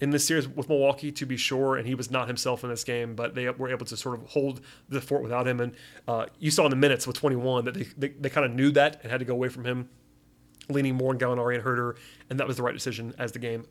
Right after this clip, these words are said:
played on. Uh, Clint Capela, I thought, was okay. He wasn't great. He was improved in the second half. He had the bunch of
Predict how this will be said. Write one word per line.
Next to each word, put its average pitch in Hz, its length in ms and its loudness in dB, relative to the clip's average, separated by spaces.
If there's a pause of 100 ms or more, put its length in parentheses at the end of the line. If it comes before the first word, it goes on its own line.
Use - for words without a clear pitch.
played 117 180 -2
on. 110 220 -8 (840)
Uh, 139 100 2
Clint 185 200 4
Capela, 156 320 6 (480)
I 147 80 8
thought, 151 240 4
was 151 240 2
okay. 147 460 -2 (100)
He 135 160 -2
wasn't 160 400 6
great. 147 460 6 (340)
He 156 140 -2
was 139 120 0
improved 165 320 0
in 190 60 2
the 190 60 0
second 196 220 2
half. 156 340 2
He 139 100 -2
had 139 140 2
the 131 100 0
bunch 139 320 -2
of 131 320 -4